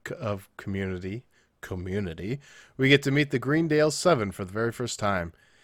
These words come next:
We get to see just about everyone interact and come together, and thus a community is born. Through the bond of a s-,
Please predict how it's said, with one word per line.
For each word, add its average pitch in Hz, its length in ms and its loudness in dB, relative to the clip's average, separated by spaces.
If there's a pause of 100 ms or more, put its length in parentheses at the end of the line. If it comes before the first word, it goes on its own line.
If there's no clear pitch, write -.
(180)
We 113 80 -4
get 120 160 4
to 107 60 -6
see 123 220 0
just 135 260 -2
about 110 240 2
everyone 147 460 2
interact 127 540 2
and 110 100 -4
come 117 200 -2
together, 117 600 0
and 95 200 -10
thus 151 500 2
a - 60 -16
community 92 640 -4
is 120 120 0
born. 123 560 4 (500)
Through 110 180 -2
the 104 100 0
bond 113 400 4
of 104 80 2
a 104 40 -2
s-, - 240 -8